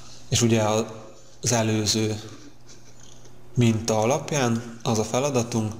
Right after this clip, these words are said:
hogy a joint connector eszközzel összekapcsoljuk a szervomotort és ezt a turbinát. Megjelenik a zöld,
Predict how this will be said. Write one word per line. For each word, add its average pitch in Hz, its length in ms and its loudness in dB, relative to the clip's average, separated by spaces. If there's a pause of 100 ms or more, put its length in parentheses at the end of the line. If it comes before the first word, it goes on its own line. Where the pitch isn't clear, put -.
(380)
hogy 110 100 2
a 110 100 6
joint 113 460 4
connector 107 840 0
eszközzel 107 1000 0 (1400)
összekapcsoljuk - 1080 2 (920)
a - 80 0
szervomotort 127 1160 2 (1700)
és 113 180 0
ezt 104 240 2
a - 80 -8
turbinát. - 800 -4 (100)
Megjelenik 110 520 2
a 120 80 2
zöld, 139 520 2